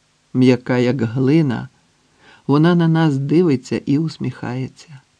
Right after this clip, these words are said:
Вона говорить без слів. Нічого не зрозумів. Перечитав,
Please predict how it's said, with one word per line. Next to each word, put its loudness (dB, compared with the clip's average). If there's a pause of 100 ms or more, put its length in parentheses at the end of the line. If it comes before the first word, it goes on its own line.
(760)
Вона 0
говорить 0
без -4
слів. -4 (1800)
Нічого -2
не -2
зрозумів. -6 (1200)
Перечитав, -2